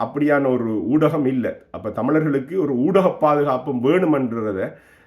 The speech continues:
உலகத்தமிழ் சொந்தங்களுக்கு இது எடுத்து சொல்லுது.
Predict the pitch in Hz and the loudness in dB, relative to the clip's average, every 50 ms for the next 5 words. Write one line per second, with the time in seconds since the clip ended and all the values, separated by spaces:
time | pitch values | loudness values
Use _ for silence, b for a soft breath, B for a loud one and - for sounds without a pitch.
0 | B - - 90 110 127 160 175 185 - - 160 151 143 143 143 139 135 131 123 | B -10 -6 -2 0 2 4 2 2 0 2 2 4 4 4 2 2 2 2 0
1 | 120 117 110 104 104 98 98 - 139 147 156 156 147 143 131 117 107 98 135 156 | 0 0 0 -2 -4 -4 -2 -2 2 4 4 4 4 2 2 0 0 -4 -8 -14
2 | - - _ _ _ _ - 120 120 127 113 127 165 156 135 131 127 139 117 101 | -14 -18 _ _ _ _ -8 -2 -2 0 0 0 -2 -2 -2 -4 -4 -4 -4 -4
3 | 85 76 - - | -6 -8 -12 -14